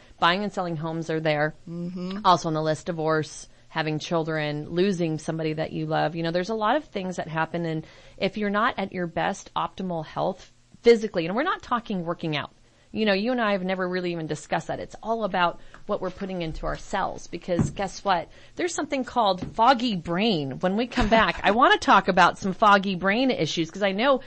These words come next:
Speaker 1: I've been on certain diets where I'm just, like, walking around. I mean, if, if there's a diet out there, I've tried it.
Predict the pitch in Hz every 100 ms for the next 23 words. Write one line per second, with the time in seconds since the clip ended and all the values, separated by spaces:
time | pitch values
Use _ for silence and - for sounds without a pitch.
0 | - - 277 302 269 339 196 220 - 185
1 | 175 254 - - 190 165 - 208 254 220
2 | - 156 165 170 185 202 190 185 190 190
3 | _ _ - 220 214 - 208 - - 220
4 | - 320 339 311 254 226 226 226 226 180
5 | - - 101